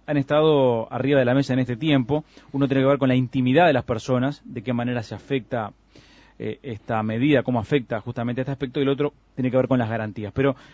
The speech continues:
quedémonos en el primer asunto, en el de la intimidad de las personas. ¿Se está afectando o no se está afectando la intimidad de las personas con este proyecto? Senadora Morín.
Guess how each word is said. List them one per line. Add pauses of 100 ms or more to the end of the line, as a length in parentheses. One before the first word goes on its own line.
(100)
quedémonos
en
el
primer
asunto, (260)
en
el
de
la
intimidad
de
las
personas. (360)
¿Se
está
afectando (100)
o
no
se
está
afectando
la
intimidad
de
las
personas
con
este
proyecto?
Senadora
Morín.